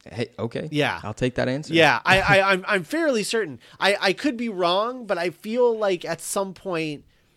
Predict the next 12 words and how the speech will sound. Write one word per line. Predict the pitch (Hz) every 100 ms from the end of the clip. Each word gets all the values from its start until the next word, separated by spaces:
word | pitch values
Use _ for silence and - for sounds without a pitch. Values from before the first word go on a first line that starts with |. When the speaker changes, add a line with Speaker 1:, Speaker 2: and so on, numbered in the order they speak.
| _ -
Speaker 2:
that | 143 165 139 _
theory | 190 185 180 147
got | 127 139 127 -
just | 147 -
completely | - 135 - 156 147 156 135 143
shut | 117 - 135 113
down | 113 120 117 107
by | 101 110
someone | 107 - 113 113 107
in | 113 127 113
the | 107
know. | 101 95 - -